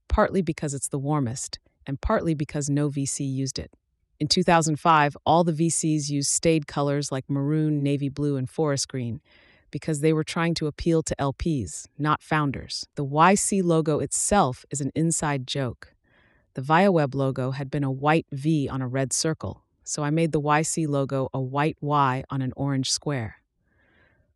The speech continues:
Y C did become a fund for a couple years starting in two thousand nine, because it was getting so big I could no longer afford to fund it personally. But after Heroku got bought, we had enough money to go back to being self-funded.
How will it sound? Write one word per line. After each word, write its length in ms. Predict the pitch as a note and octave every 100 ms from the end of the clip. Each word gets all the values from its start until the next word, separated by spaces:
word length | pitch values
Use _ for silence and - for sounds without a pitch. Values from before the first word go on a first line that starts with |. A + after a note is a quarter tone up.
| _
Y 220 | C#3+ D#3
C 260 | F3+ - F#3
did 220 | D3+ E3+
become 400 | F3 - F3 D#3
a 60 | C#3
fund 480 | - - F3 C#3+ C#3
for 140 | C#3+
a 40 | C#3
couple 280 | - -
years 320 | D3 D3 C#3 -
starting 320 | D#3 D3 D3
in 80 | C3+
two 160 | D#3
thousand 420 | D3+ C#3+ C#3 C3+
nine, 480 | C3+ D3 C3 A#2+ C#3 - _ _ -
because 220 | - D#3
it 80 | C#3+
was 100 | C3+
getting 260 | D#3 D3+
so 340 | - - F3+ F3+
big 360 | D3 D3+ C3 -
I 60 |
could 160 | C#3 C#3
no 140 | D3
longer 360 | D#3 D3+ D3+ D3
afford 340 | C3+ - D#3 C#3
to 60 |
fund 220 | - C#3+
it 140 | B2+ -
personally. 600 | E3+ E3+ - A#2+ D2 - _ _ _ _
But 120 | D3
after 260 | D#3 - E3
Heroku 460 | E3 D#3+ E3+ D#3+
got 240 | C#3+ C3 -
bought, 320 | D#3+ C#3 - _
we 100 | D3+
had 160 | D3+ D3
enough 280 | C#3+ D3 -
money 280 | D#3 C#3+
to 100 | C#3
go 160 | - C#3
back 360 | C3 C#3 A2+ -
to 100 | C3+
being 240 | C3+ C3
self-funded. 680 | - A#2+ - C#3 B2 C3 -